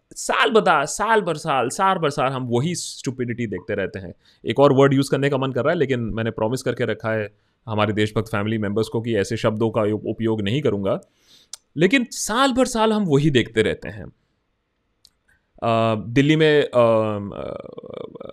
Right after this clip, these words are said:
एनसीआर की तो हा-, ब-, नॉर्थ इंडिया की अगर आप बात कर ले, यूपी ले लीजिए,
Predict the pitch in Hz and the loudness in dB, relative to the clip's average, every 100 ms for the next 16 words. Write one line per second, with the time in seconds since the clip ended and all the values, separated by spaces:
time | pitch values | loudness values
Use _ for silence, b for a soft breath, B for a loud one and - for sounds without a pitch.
0 | - - - - 135 139 160 156 185 160 | -18 -20 -20 -4 0 4 6 6 4 0
1 | 131 127 131 135 120 123 117 131 143 135 | 0 -2 0 0 0 0 2 2 2 4
2 | 147 175 151 135 131 123 113 117 120 131 | 4 6 4 4 2 2 2 2 2 2
3 | 120 110 123 117 110 110 110 117 117 | 2 -2 -2 0 -2 -4 -8 -2 -2